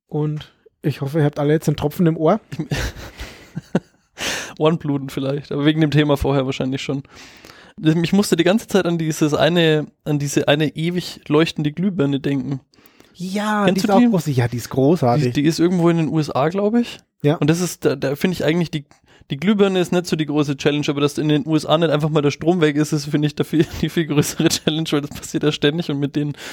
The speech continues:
Speaker 2: überirdisch verlegten Kabeln und keine Ahnung.
Speaker 1: Ja, der Clou an der Birne ist, dass sie einfach an ist und nicht dauernd ausgeschaltet wird.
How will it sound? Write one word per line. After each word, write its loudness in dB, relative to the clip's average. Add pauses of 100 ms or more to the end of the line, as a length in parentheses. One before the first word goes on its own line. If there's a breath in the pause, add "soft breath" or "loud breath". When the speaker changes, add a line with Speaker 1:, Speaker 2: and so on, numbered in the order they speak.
(160 loud breath)
Speaker 2:
überirdisch 2
verlegten -2
Kabeln 2
und 0
keine 0
Ahnung. -2 (840 loud breath)
Speaker 1:
Ja, 2
der 4
Clou -4 (100)
an 2
der 4
Birne 0
ist, 0
dass 0
sie 0
einfach -2
an 2
ist -4 (180)
und -2
nicht 0
dauernd 2
ausgeschaltet -2
wird. 0